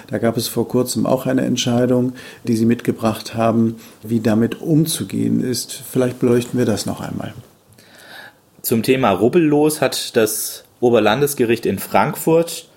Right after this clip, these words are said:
Speaker 2: entschieden. Und zwar wurde zu jedem rezeptpflichtigen Medikament noch ein Rubbellos mit in die Tüte gepackt, mit Gewinnen von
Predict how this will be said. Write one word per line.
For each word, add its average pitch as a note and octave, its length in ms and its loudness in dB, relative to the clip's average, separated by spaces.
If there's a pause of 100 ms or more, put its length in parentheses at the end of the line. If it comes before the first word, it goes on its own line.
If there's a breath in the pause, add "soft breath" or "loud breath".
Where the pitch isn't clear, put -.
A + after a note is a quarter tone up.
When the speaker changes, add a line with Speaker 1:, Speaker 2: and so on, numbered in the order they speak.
(280 soft breath)
Speaker 2:
entschieden. D#3+ 800 -2 (420 loud breath)
Und A2 160 0
zwar A2+ 420 2 (380)
wurde A2+ 320 2
zu A2 140 -2
jedem G#2+ 320 2
rezeptpflichtigen G2 1300 -2 (220)
Medikament G2 880 -2 (560 soft breath)
noch A2+ 220 0
ein G#2+ 380 0 (220)
Rubbellos A#2+ 680 2
mit G#2 460 -2
in G#2 160 0
die G2+ 100 2
Tüte A2+ 320 0
gepackt, - 560 -2 (500 soft breath)
mit C#3+ 280 0
Gewinnen D3+ 600 2 (540)
von B2+ 420 0